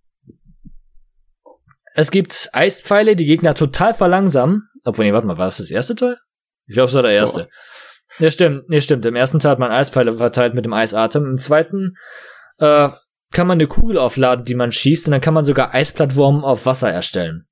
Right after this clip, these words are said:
Speaker 1: Also auf flüssigen Ebenen, wo Spyro sonst ersaufen würde. Und, äh, du springst da drauf,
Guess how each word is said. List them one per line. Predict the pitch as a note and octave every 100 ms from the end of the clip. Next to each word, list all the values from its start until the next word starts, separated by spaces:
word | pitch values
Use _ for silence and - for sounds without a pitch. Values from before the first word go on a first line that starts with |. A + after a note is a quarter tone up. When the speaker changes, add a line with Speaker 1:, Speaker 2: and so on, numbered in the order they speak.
| _ _
Speaker 1:
Also | C3+ B2+ B2
auf | A2+
flüssigen | - D#3 D3+ C3+
Ebenen, | B2 C3+ C3
wo | B2+
Spyro | - B2+ B2+
sonst | B2
ersaufen | B2 A#2+ A2+ E3+
würde. | E2+ D2+ - _ _ _ - - - _ _ _ _ _ _ _ _ _ _ _ _ - - - _
Und, | C#3 C3+ C3 C#3+
äh, | B2+ A#2+
du | A2+ C3
springst | C3 C3+ E3 A3+ - - - _ _ _
da | - A#2+
drauf, | D3 A#3+ - - -